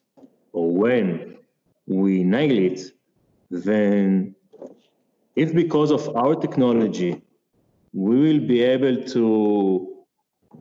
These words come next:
uh, either from, from just easing the life of, of residents in the U S that will now be able to better enjoy being outside the yard, to the extent of,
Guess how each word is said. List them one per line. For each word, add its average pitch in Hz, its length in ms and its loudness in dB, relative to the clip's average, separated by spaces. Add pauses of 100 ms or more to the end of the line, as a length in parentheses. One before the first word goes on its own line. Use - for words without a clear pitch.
(360)
uh, 90 760 -4 (260)
either 139 400 2
from, 110 640 0 (720)
from 107 280 -2
just 135 240 -2 (140)
easing 147 420 4
the 113 120 2
life 110 540 0
of, - 260 -8 (220)
of 107 260 -2 (320)
residents 120 600 2
in 107 140 2
the 104 100 2
U 113 260 4
S 120 300 0
that 110 220 -2
will 104 100 0
now 110 220 2
be 110 180 0
able 113 220 0
to 104 100 -6
better 113 300 -2
enjoy 104 720 0 (100)
being 110 240 0
outside 104 480 -4
the 95 80 0
yard, 110 260 0 (460)
to - 60 -4
the 120 80 2
extent 139 500 0
of, 123 200 2